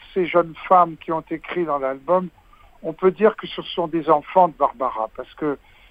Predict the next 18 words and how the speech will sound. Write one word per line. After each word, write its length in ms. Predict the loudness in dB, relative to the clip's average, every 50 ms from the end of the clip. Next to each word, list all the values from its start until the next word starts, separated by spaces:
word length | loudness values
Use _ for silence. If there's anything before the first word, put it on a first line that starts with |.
| _ _ -20
vous 400 | -16 -14 -14 -12 -10 -2 2 4
avez 200 | 4 6 8 8
aujourd'hui 500 | 8 8 6 4 2 2 0 -2 -2 -2
toute 220 | 0 -2 -4 -2
une 120 | -4 -6 -2
génération 840 | 2 2 2 4 4 4 4 4 2 0 -4 0 2 2 2 2 -2 _ _ _ _ _ _ _ _ -20 -12
de 180 | -6 -4 -2 -2
jeunes, 500 | 2 6 8 8 8 8 4 0 -4 -8 _ _ _ _ _ _ _ _ _ _ _ _ -6
euh, 220 | -4 -4 -4 -4 -4 -2
auteurs, 500 | -2 -2 0 4 6 8 8 8 8 6
autrices, 400 | 4 0 0 -2 -2 -2 -2 -4 -8 -14 -12
si 60 | -10
vous 140 | -10 -10 -8
voulez, 280 | -6 -2 0 0 0
compositeurs, 800 | 0 -4 -8 -6 -6 -8 -8 -10 -2 4 8 8 8 8 6 4
compositrices, 680 | -2 -6 -4 -4 -6 -6 -8 -10 -6 -2 -2 -2 -2 -4 -10 _ _ -20 _ _ _ _ _ _ _ _ _ _ _ _ _ -8 -4 -2
euh, 80 | -2
qui 180 | -2 -2 -6